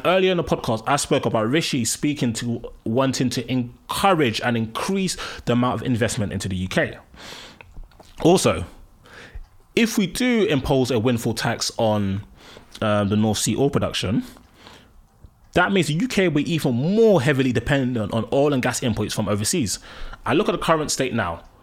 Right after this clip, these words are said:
Global oil prices and gas prices are pamming us. And especially now with people wanna divest from Russian importation, is this the right time to be hampering your own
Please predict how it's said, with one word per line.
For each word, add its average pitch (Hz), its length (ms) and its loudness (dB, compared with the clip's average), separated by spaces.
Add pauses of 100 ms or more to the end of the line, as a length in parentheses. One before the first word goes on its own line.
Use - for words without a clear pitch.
(880)
Global 170 340 2
oil 175 160 4
prices 139 520 2
and 123 140 0
gas 143 160 0
prices 110 340 0
are 101 100 -2
pamming 233 300 0
us. - 320 -6 (840)
And 139 100 2
especially 180 420 -2
now 156 180 2
with 127 280 0
people 135 220 -2
wanna 131 140 2
divest 120 420 2
from 107 160 0
Russian 110 560 2
importation, 110 760 -2 (760)
is 120 100 0
this 160 100 -2
the 139 80 2
right 143 220 2
time 147 220 0
to 143 100 -2
be 135 120 0
hampering 139 800 0
your 120 320 0
own 135 400 2